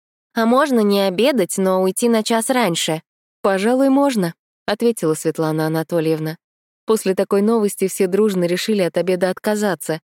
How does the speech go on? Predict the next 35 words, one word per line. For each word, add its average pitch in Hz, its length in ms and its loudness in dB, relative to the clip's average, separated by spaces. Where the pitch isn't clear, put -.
Минус 220 320 2
час 226 380 -2
изнурительной 185 640 0
практики 226 520 -4
уже 226 300 0
подарок, 180 520 -2
учитывая, 170 500 -2
что 170 240 -4
у 175 60 0
них 180 200 -2
тут 175 200 -6
практически 175 680 -4
полноценный 180 600 -2
рабочий 180 380 -2
день 202 200 0
намечается. 156 720 -6
И 208 60 0
не 185 120 2
сказать, 180 380 -2
что - 180 -4
самый 170 300 -2
полезный. 156 560 -2
Так, 240 280 -2
работа 214 420 2
за 160 120 2
зачет 175 340 -2
на 160 120 -2
первом 170 320 -2
курсе. 151 440 -6
И 202 80 0
даже 185 240 2
не 185 120 2
в - 40 -8
службе 190 320 0
безопасности. 190 920 -2